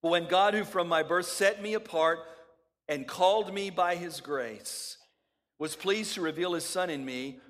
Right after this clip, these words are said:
so that I should preach Him among the Gentiles. I did, did not immediately consult with anyone.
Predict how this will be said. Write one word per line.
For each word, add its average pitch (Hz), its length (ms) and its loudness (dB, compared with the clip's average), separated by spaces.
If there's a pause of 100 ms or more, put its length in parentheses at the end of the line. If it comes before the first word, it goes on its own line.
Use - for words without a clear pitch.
so 185 120 -2
that 165 120 4
I 160 120 4
should 156 280 -8
preach 208 500 -4 (180)
Him 156 360 0 (220)
among 160 320 -2
the 151 60 -6
Gentiles. 120 800 -8
I 135 100 -4
did, 131 580 -8
did 160 160 -8
not 165 180 0
immediately 165 440 -6
consult 165 420 -4
with 170 120 -6
anyone. 156 300 -6